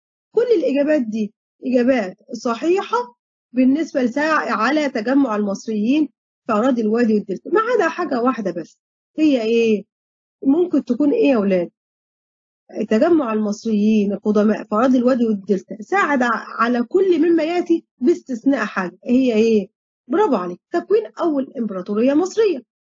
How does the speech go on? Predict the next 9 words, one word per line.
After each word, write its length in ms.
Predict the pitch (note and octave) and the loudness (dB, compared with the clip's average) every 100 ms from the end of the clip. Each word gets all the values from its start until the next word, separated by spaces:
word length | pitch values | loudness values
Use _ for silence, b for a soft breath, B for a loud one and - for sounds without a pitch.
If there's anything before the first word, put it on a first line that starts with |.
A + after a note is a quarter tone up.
| _ _ - | _ _ -4
آه، 220 | G#4 G#4 - _ _ | -2 -2 -8 _ _
المصريين 440 | C#4 C4 B3 F4 A4+ | 0 0 0 0 0
القدماء 640 | - D4+ D4 D#4 E4+ - | 0 0 2 2 0 -4
لما 220 | D4+ D4 | -2 -2
جمعوا 420 | A3 A#3 C4 D#4 | -2 -2 0 -2
في 100 | B3 | -4
أراضي 360 | - B3+ D4 A#3 | -6 -2 -2 -2
الوادي 340 | A3 C4 C4+ | 0 0 0
والدلتا 580 | A#3 A#3 G#3+ G#4 - A#4 | -2 -2 0 -2 -2 -8